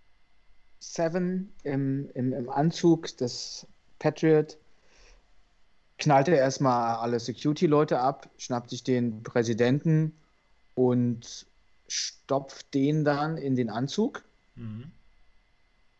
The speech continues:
Speaker 1: und lässt den dann per Autopilot wahrscheinlich irgendwo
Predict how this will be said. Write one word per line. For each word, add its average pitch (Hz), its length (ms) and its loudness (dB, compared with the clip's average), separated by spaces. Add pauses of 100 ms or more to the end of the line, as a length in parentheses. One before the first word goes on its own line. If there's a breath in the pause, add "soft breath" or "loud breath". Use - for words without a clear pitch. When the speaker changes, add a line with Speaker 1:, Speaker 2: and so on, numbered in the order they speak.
(640)
Speaker 1:
und 143 260 -2
lässt 131 420 2
den 165 300 6
dann 147 260 2
per 131 200 0
Autopilot 135 680 0
wahrscheinlich 127 540 -2 (580)
irgendwo 113 880 0